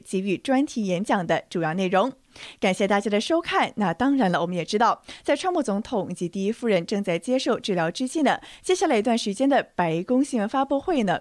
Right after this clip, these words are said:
可能会暂时告一段落，不会那么频繁地看到川普总统的身影。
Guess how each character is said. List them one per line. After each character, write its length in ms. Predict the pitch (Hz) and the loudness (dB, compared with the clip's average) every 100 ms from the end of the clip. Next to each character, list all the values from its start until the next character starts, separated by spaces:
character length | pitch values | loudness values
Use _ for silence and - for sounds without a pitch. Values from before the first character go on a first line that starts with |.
| - | -6
可 240 | - 180 | -4 -2
能 280 | 156 170 277 - | 2 2 0 -2
会 360 | - 170 147 _ | -2 -2 -2 _
暂 240 | 196 160 | -4 -2
时 220 | - 180 | -4 -4
告 260 | - 277 254 | 0 0 0
一 80 | 208 | 2
段 180 | 277 | 2
落， 220 | 277 277 - - - | 4 2 2 -10 0
不 80 | 359 | 2
会 100 | 349 | 2
那 80 | |
么 140 | 349 240 | 2 0
频 360 | - 190 226 | -2 0 0
繁 240 | 349 220 170 | 2 0 0
地 120 | 180 | -2
看 200 | - 180 | 0 0
到 160 | 180 - | 0 -2
川 180 | - 214 | -2 -2
普 80 | 190 | -2
总 140 | 175 | -6
统 120 | 180 | -6
的 80 | 165 | -6
身 220 | - 294 | -2 0
影。 160 | 294 | 0